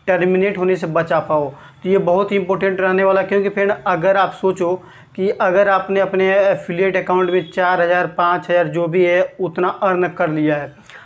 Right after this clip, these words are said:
और उसके बाद से अगर आपका अकाउंट जो है बैन हो जाता है, तो आप क्या करोगे? तो इसलिए मैं कहूँगा कि आप इस वीडियो को पूरा पूरा देखिएगा।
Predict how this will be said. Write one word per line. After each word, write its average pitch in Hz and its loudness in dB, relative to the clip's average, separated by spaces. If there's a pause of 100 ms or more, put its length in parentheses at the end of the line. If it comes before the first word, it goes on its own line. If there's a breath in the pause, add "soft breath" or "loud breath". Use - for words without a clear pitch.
(120)
और 175 4
उसके 185 2
बाद 208 2
से 226 -6
अगर 196 2
आपका 185 0
अकाउंट 180 0
जो 170 2
है 175 2 (120)
बैन 180 0
हो 170 0
जाता 175 -2
है, 175 0
तो 180 0
आप 180 0
क्या 165 0
करोगे? 151 -4 (340 loud breath)
तो 185 4
इसलिए 208 0
मैं 202 0
कहूँगा 202 4
कि 196 0
आप 185 0
इस 170 0
वीडियो 180 2
को 185 -4
पूरा 180 0
पूरा 185 0
देखिएगा। 175 0